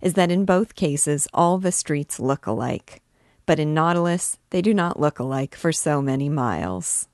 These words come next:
The difficulty in defining its quality is that no one has determined whether it is a very large village or a very small city.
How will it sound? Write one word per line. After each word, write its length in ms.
The 100
difficulty 600
in 100
defining 500
its 180
quality 720
is 140
that 180
no 220
one 180
has 220
determined 600
whether 260
it 80
is 140
a 80
very 360
large 540
village 640
or 160
a 60
very 320
small 560
city. 600